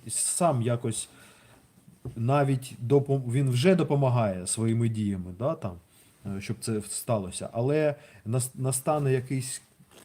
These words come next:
можливо, критичний момент. Можливо, а критичний момент в плані війни, коли вони зрозуміють, що їх перебили всіх. Ось так. Ну, це я, е, якби то утр-,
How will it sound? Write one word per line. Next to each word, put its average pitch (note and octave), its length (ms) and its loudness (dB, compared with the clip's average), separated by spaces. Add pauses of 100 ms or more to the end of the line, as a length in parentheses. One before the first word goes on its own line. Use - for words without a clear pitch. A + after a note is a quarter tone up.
(340)
можливо, B2 600 0
критичний B2 680 -2
момент. G2 600 -4 (1000)
Можливо, A#2+ 600 -2
а B2+ 160 -2
критичний E3+ 420 -2
момент D3+ 360 0
в - 60 -16
плані C#3 360 0
війни, B2+ 320 -2
коли A2+ 220 0
вони A2+ 380 -2 (180)
зрозуміють, A2 600 -2
що - 160 -8
їх G2+ 160 -6
перебили G#2+ 500 -4
всіх. - 420 -8 (920)
Ось A#2+ 160 -2
так. - 200 0
Ну, C#3+ 100 2
це F#3+ 180 10
я, F3 160 10 (320)
е, C3+ 420 4 (840)
якби A#2 220 2
то B2 180 2
утр-, C#3+ 400 2